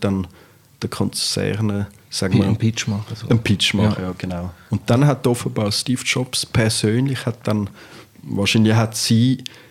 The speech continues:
Speaker 1: dann ihm die letzten drei Lieder, äh, zu was
Speaker 2: Mhm.
Speaker 1: gezeigt, und er hat dann persönlich gesagt, okay, das will er.
Speaker 2: Ah, so geil, ja.
Speaker 1: Ja, ist natürlich lässig gewesen.
Speaker 2: Krass.
Speaker 1: Weil er ist natürlich schon eine Wahnsinnsfigur,
Speaker 2: Ja,
Speaker 1: also einer
Speaker 2: voll.
Speaker 1: sicher von der wichtigsten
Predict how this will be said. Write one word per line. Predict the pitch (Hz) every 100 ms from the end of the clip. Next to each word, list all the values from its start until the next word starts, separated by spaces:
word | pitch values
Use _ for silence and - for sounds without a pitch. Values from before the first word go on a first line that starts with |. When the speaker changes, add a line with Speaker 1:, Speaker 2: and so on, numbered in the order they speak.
| _
Speaker 1:
dann | - 107
ihm | 107 110 107 -
die | 113
letzten | 107 113 - 107
drei | 107 110
Lieder, | 113 113 120 135 143 127 - 101 - 110 104 101
äh, |
zu | 101 107 101 98
was | 101 101 - - - 98
Speaker 2:
Mhm. | 110
Speaker 1:
gezeigt, | 113 - 120 160 - - -
und | 117 113
er | 110
hat | 120 -
dann | 117
persönlich | 113 104 - 110 -
gesagt, | - -
okay, | 110 - 101 95
das | - 104 -
will | 95 - -
er. | 92
Speaker 2:
Ah, | 104 98
so | 104 - -
geil, | - - -
ja. | 95
Speaker 1:
Ja, | 101 95 101 113 _
ist | -
natürlich | - - 98 -
lässig | - - -
gewesen. | - -
Speaker 2:
Krass. | - - - - _ _ _ - - - - _ _
Speaker 1:
Weil | 98
er | 98
ist | 101
natürlich | 101 - - 95
schon | - 101 113
eine | 113 104 98 - _ _ _ _ - - - _ _ 208 165
Wahnsinnsfigur, | 113 101 98 107 - 113 - - 123 104 90
Speaker 2:
Ja, | 101
Speaker 1:
also | 101 107
einer | 92
Speaker 2:
voll. | 92 95 104 -
Speaker 1:
sicher | 117 - -
von | 110 101
der | 101
wichtigsten | 98 107 - 110 - - 104